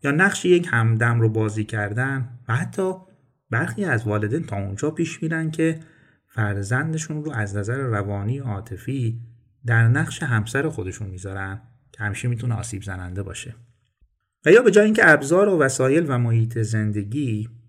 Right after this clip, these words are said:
در اختیار رشد، پیشرفت و شکوفایی کودک باشه، این کودکی که همیشه باید مراقب و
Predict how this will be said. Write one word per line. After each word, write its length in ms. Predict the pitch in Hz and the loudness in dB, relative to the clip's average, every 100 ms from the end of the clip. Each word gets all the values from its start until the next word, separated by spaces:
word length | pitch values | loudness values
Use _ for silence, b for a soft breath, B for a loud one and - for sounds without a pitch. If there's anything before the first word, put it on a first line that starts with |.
| _ - | _ 0
در 140 | 143 | 2
اختیار 440 | 156 - 175 185 156 | 2 2 2 2 0
رشد، 480 | 180 170 151 - - | 0 2 2 -2 -6
پیشرفت 520 | 110 107 - 147 135 | -4 -4 -4 -6 -4
و 40 | 113 | -6
شکوفایی 840 | 113 - 107 - 110 107 147 117 | -6 -8 -10 -8 -4 -2 -2 -4
کودک 480 | 117 95 95 92 - | -6 -10 -8 -10 -10
باشه، 400 | 101 135 156 160 b b b b | -6 0 0 -2 b b b b
این 180 | - 240 | 0 0
کودکی 420 | - 160 208 240 | 4 4 4 0
که 120 | 220 123 | 0 2
همیشه 280 | 120 117 | 2 0
باید 240 | 117 117 113 | 2 2 2
مراقب 520 | 110 107 104 120 107 | 2 0 -2 -2 -2
و 180 | 110 107 | -2 -4